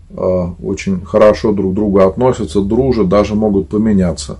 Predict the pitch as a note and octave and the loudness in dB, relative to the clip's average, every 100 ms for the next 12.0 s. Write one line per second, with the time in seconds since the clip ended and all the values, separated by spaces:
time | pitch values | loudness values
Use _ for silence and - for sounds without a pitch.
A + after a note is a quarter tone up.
0 | - F#2 F2+ - F2+ F2 F2 E2+ F2+ F2 | -12 -6 -6 -4 -2 -2 -2 -4 -6 -8
1 | - F2 E2 D#2 _ - F#2+ F#2+ F#2 E2+ | -8 -6 -6 -10 _ -2 -2 0 -2 -4
2 | E2 - - - - - F#2 F#2 - F#2 | -12 -20 -20 -20 -20 -10 -8 -8 -2 -2
3 | E2 D2+ - - F#2 - G2 F#2 - B2 | -2 -8 -14 -8 -6 -4 -4 -4 -2 -2
4 | - F#2 - G#2 G2 E2+ E2 - - - | -2 -6 -4 -2 -2 -4 -8 -20 -20 -20
5 | - - - - - - - - G#2 A#2 | -20 -20 -20 -20 -20 -20 -16 -8 2 4
6 | D#3 F3 C3 B2 A2+ A2 A#2+ C#3 B2+ B2 | 6 4 4 2 2 0 4 4 4 0
7 | A#2 A2 A#2 A2+ C3+ D#3 C3 G#2+ - C#3 | 0 2 4 4 2 2 2 2 0 2
8 | A2 F#2 F#2 F2+ G2 A2+ A#2 - _ _ | 2 2 0 0 0 2 0 -2 _ _
9 | - C3 C3 - G#2+ G#2 B2+ G2 F2+ D#2+ | -2 -2 -2 0 2 2 2 -2 -2 -2
10 | F2+ D3+ D#3 A#2 G#2 G#2+ - C3 G#2+ G#2 | -2 -2 0 0 2 0 2 2 2 0
11 | - B2 C3 - - - F#2 E2+ - | 0 2 2 0 -10 -2 -2 -2 -6